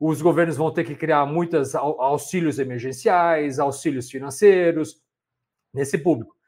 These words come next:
E, e isso daí atingiu diretamente, você pega um dos maiores medos hoje de qualquer C E O, de qualquer grande líder de grandes empresas, corporações,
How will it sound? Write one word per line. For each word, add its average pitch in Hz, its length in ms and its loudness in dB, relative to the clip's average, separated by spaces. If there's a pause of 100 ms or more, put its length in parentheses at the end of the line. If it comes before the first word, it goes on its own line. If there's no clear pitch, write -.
(420)
E, 208 300 0
e 196 160 4
isso 247 200 2
daí 196 220 4
atingiu 208 800 -2
diretamente, 180 760 0
você 208 140 -2
pega 185 320 0
um 180 200 -2
dos 143 240 -4
maiores 156 480 0
medos 151 400 -2
hoje 135 260 -2
de 127 80 -10
qualquer 147 320 -4
C 175 220 -8
E 135 140 0
O, 139 340 2
de 117 120 -10
qualquer 127 320 -2
grande 151 320 -4
líder 147 260 -2
de 120 140 -8
grandes 135 360 -4
empresas, 135 500 -6
corporações, 139 760 -8